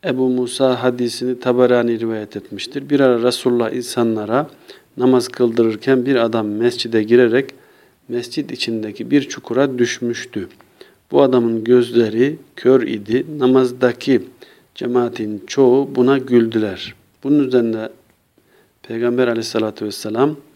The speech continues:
gülen cemaatin namazları ile birlikte abdestlerini yenilemelerini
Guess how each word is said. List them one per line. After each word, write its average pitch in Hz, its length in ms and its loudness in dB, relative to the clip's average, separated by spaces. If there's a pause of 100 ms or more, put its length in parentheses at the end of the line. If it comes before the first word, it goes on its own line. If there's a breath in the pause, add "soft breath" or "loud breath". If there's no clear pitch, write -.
(380 soft breath)
gülen 135 360 2
cemaatin 113 800 -2 (520 soft breath)
namazları 117 840 0
ile 113 320 -2
birlikte 113 380 0
abdestlerini 120 840 -2 (480 soft breath)
yenilemelerini 117 1080 0